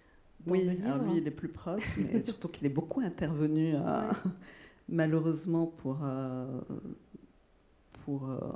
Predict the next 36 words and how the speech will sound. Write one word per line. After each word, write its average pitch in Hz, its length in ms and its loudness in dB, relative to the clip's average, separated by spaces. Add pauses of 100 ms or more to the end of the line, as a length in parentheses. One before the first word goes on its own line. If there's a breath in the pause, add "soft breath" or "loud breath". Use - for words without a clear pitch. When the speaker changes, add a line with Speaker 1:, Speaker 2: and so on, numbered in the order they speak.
(280)
Speaker 2:
un 143 140 0
des 143 100 0
personnages 143 540 -2
de 143 60 -2
mon 139 160 4
livre, 143 340 0
qui - 160 -6
est 135 80 -2
même 147 380 2
le 156 260 4
personnage 143 760 0 (520 loud breath)
phare, 160 360 -2
parce - 180 -8
que 131 500 -6
vous 143 160 -4
avez 135 120 4
parlé 147 300 2
de 135 320 4
Nasser, 156 640 2
mais 147 140 0
il 135 60 0
y 135 60 4
en 131 80 2
a 131 60 0
un 147 240 -2
autre 160 400 -2
qui - 200 -6
est 127 160 0
Moussa 139 360 0
Sadr, 143 460 0
Speaker 1:
Mhm. - 680 -16
Speaker 2:
de, - 160 -8
à - 180 -6
qui - 220 -10
je 139 100 -8
consacre 151 500 -4